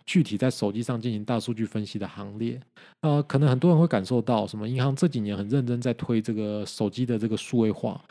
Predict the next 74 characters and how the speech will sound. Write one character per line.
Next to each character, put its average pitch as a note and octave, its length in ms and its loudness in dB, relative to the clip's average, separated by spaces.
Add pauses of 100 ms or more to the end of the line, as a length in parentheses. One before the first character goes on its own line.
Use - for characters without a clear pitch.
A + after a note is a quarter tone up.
(200)
啊， A#2 80 -2
几 D#3 180 2
乎 D#3+ 120 6
现 D3+ 160 6
在 C#3+ 80 8
所 - 180 4
有 B2 80 8
的 G#2+ 80 4
银 G#2+ 180 -2
行 G#2 140 -2
都 B2 80 2
有 A#2+ 80 4
提 - 220 -4
供 A2+ 200 -2
你 G#2+ 140 -6
这 G#2+ 160 -2
个 G#2+ 240 -4
手 G2+ 260 0
机 A#2+ 160 -4
的 A#2 140 0
行 G#2+ 220 -6
动 B2 120 2
网 G2+ 140 -2
络 A#2 140 0
银 G#2 120 -6
行， G2+ 160 -4 (220)
哦， A#2+ 180 -10 (320)
那 C#3 140 2
让 D3 160 4
人 B2+ 100 4
们 A#2+ 140 0
可 A#2 140 0
以 B2 40 6
在 A#2+ 160 2
手 G#2 220 0
机 A2+ 140 -4
上 A#2 260 -4
呢， A2 100 -2
完 A2 200 0
成 A#2+ 140 -4
一 B2 120 -2
些 B2 320 2 (220)
以 A2 100 -2
前 A2 180 0
可 G#2+ 140 -4
能 G#2+ 120 -2
我 G#2 100 -2
需 C3 160 0
要 B2+ 40 2
到 B2+ 140 2
银 A2 180 -2
行 G#2+ 160 0
啊， G#2+ 300 0
需 B2+ 160 -2
要 A#2 80 2
去 A#2+ 120 0
临 A2 260 -2
柜 C#3 260 4
呢 A2+ 220 0
才 G#2+ 180 -6
能 G#2 140 -2
完 G2+ 180 -4
成 G#2 160 -6
的 G#2 80 -6
功 A2+ 300 -4
能， G#2+ 100 -4 (140)
哦， A#2+ 180 -10
譬 A#2+ 100 -2
如 G#2+ 60 -4
说 G#2+ 180 -4
像 G#2+ 300 -4
汇 B2+ 220 2
款 G#2 320 -4
啊， A2+ 420 -2